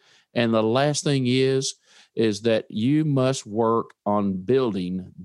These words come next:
deep relationships with those in your life. These three components will give you the greatest satisfaction in life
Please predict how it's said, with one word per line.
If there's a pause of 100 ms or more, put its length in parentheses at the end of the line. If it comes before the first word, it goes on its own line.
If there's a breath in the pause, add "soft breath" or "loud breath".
deep (160)
relationships
with
those (100)
in
your
life. (680 loud breath)
These
three
components
will
give
you (400)
the
greatest (420)
satisfaction
in
life